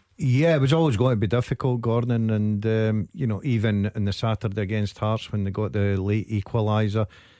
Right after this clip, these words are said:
and to go through Easter Road, always going to be difficult, 'cause as I said, I was quite impressed with Hibs against Celtic, especially second half. I think they've got some decent players, lack a bit of firepower, as you said. Uh, Curtis Main,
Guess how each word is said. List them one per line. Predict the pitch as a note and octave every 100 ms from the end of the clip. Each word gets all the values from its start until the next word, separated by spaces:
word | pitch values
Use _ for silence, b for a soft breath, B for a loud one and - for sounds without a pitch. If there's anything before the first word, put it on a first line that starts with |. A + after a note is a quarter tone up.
| b
and | A2+ G#2 G2+ F#2+
to | G2
go | G2+
through | - A2
Easter | G2+ A2 F#2+ -
Road, | F#2+ G#2+ G#2 G2
always | A#2 A#2 G#2+
going | G#2+ G2
to |
be | G#2
difficult, | F2+ G2 A2 - G#2 E2
'cause | G2+ G2+
as | F2+
I | F#2+
said, | - A#2 A2 G#2
I |
was | F#2+ G2
quite | - G#2+
impressed | G2+ - G#2 G#2+ -
with | G#2+ -
Hibs | G#2 G2+ b b b _
against | G#2+ G#2+ G2+ -
Celtic, | G#2+ G2+ -
especially | - A2 G2+ G2+
second | F#2 A#2 G#2
half. | F2 G#2+ A2+
I | F#2
think | G#2 G2
they've | F#2
got | G#2 -
some | G2 F2+ - _
decent | - G#2+ A#2 D#2
players, | - G2+ G#2+ G2+ B B B -
lack | G#2 A2 -
a |
bit | F#2+ G#2
of | F#2
firepower, | - A2 A2 G#2+ - G#2+ G#2
as | F#2
you | G2+
said. | - A2 A#2+ - b b b -
Uh, | A2 A2+ G#2+ -
Curtis | B2 A#2 A#2 -
Main, | A#2 B2+ G#2+